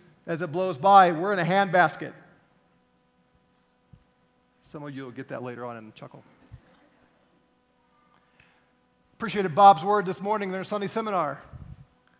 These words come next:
So much of what we're seeing right now, well, those of you older than me saw it in the sixties.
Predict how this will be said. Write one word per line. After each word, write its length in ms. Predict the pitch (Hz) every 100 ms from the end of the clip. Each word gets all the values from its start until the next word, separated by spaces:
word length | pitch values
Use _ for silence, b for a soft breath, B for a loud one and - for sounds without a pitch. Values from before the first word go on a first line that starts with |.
| _
So 240 | - - 202
much 200 | 220 156
of 60 |
what 120 | 196
we're 60 | 180
seeing 200 | 208 196
right 160 | 190 190
now, 520 | 220 196 180 175 180 - _ _ _ _ _ _ _ _ _
well, 120 | 160
those 200 | 151 180
of 80 | 135
you 80 | 160
older 180 | 165 170
than 100 | 151
me 120 | 185
saw 160 | - 214
it 20 |
in 60 |
the 60 | 175
sixties. 500 | 269 262 196 226